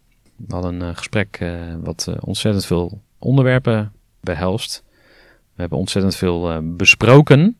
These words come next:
Ik hoop dat je er, eh, mooie dingen uithaalt. Mocht je nou meer willen weten over, eh, groeivoer, ga dan even naar onze website groeivoer punt N L. Want ja,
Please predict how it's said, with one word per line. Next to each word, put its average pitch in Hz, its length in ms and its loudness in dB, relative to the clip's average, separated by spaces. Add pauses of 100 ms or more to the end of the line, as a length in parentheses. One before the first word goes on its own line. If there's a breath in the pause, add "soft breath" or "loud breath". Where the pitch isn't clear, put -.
(1000 loud breath)
Ik - 120 -14
hoop 95 160 -2
dat 92 140 -8
je - 80 -12
er, 82 220 -6
eh, 80 140 -8
mooie 85 340 -2
dingen 110 260 2
uithaalt. 117 500 -2
Mocht 110 180 -2
je 110 60 -2
nou 98 120 2
meer 104 180 2
willen 92 160 2
weten 90 360 2
over, 85 480 -6
eh, 80 240 -8 (360)
groeivoer, 127 840 4 (180)
ga - 180 -6
dan 107 200 -2
even 104 240 -4
naar 101 160 -4
onze 90 160 -6
website 90 340 -4
groeivoer 98 680 2 (100)
punt 107 220 4
N 92 200 2
L. 90 220 -4
Want - 300 -10
ja, 76 160 -8